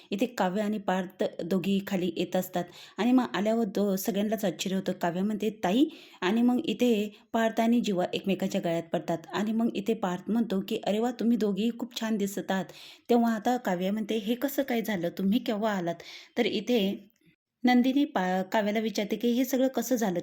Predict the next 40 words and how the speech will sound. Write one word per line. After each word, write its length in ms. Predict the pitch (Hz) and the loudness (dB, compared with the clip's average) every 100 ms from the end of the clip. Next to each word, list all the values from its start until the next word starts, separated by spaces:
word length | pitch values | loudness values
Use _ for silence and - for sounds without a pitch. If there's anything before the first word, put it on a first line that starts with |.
| 196 | 0
तेव्हा 200 | 190 214 | 0 0
काव्य 260 | 190 170 190 | 0 0 0
म्हणते 240 | 226 180 | 0 -4
की, 160 | - 220 | -4 -6
"हा 180 | 226 233 | -2 0
आहे 240 | 233 220 | 0 -2
ना, 100 | 214 | -2
या 180 | 185 220 | -2 -2
बोक्याने 380 | 196 180 196 220 | -2 -2 -2 0
मला 200 | 208 185 | 0 0
मदत 320 | 180 165 165 - | 0 -2 -2 -2
केली. 180 | 175 170 - - - | -4 -4 -12 -16 -4
मला 260 | 214 214 262 - | 0 2 0 -2
एकटं 280 | 202 - 254 | -6 0 0
वाटलं 260 | 226 226 220 | 0 -2 -2
की 60 | 240 | 2
मी 160 | 254 | 2
यांच्याबरोबर 640 | 254 233 196 240 202 175 185 | 2 0 0 -2 0 -2 -2
बोलायचे 460 | 175 170 165 165 - | 0 0 0 -2 -4
आणि 140 | 180 208 | -2 -2
म्हणून 280 | 214 202 208 | 0 0 0
तर 100 | 214 | -2
यांच्यापर्यंत 680 | 190 190 196 180 180 170 202 196 - - - | -2 -2 -4 -4 -4 -2 -2 -4 -14 -20 -2
जाण्याचा 360 | 208 196 202 220 | 2 2 2 2
मार्ग 300 | 190 185 196 | 2 0 0
मला 220 | 202 175 | 0 2
मिळाला." 380 | 175 170 160 151 | 2 2 0 -2
तेव्हा 280 | 156 170 185 | -2 0 2
नंदिनी 400 | 190 180 165 190 196 | 0 0 -2 -2 0
ही 160 | 202 202 | 0 0
म्हणते, 300 | 202 170 190 190 | -2 -2 -4 -2
"अरे 120 | 202 | -2
वा, 140 | 220 240 - - - | -2 -4 -12 -20 -6
छानच 320 | 226 226 233 233 | 0 0 0 -2
की." 200 | 202 165 - | -2 -4 -4
आता 240 | 170 - 214 | -8 -4 -2
इथे 300 | 214 202 226 | -2 -2 -2
ज-, 180 | - 185 | -2 -2
अ, 340 | 180 170 170 | 0 0 0
नंदिनी 400 | 180 208 196 202 | 0 0 0 -2